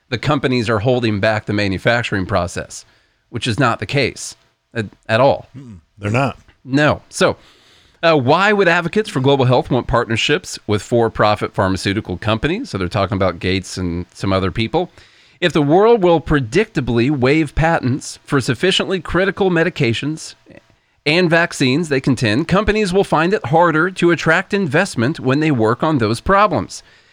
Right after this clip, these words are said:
Speaker 1: And vaccines developed without a pharmaceutical partner, say by a university, may, might have no luck being manufactured at the needed scale. At our foundation, we believe I P fundamentally underpins innovation, including the work that has helped create vaccines so quickly."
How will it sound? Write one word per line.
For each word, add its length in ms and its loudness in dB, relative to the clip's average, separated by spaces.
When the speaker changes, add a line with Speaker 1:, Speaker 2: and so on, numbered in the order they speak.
Speaker 1:
And 120 2
vaccines 540 2
developed 460 0
without 260 0
a 60 -2
pharmaceutical 600 0
partner, 440 0
say 300 0
by 220 2
a 40 2
university, 600 0
may, 340 2
might 360 0
have 180 2
no 260 4
luck 300 2
being 180 2
manufactured 800 0
at 240 0
the 100 2
needed 400 0
scale. 460 -2
At 60 0
our 60 2
foundation, 520 2
we 100 2
believe 260 0
I 140 2
P 160 -2
fundamentally 360 0
underpins 460 0
innovation, 600 0
including 400 2
the 80 4
work 200 2
that 100 -6
has 140 -2
helped 180 0
create 300 -2
vaccines 500 -2
so 220 -2
quickly." 420 -4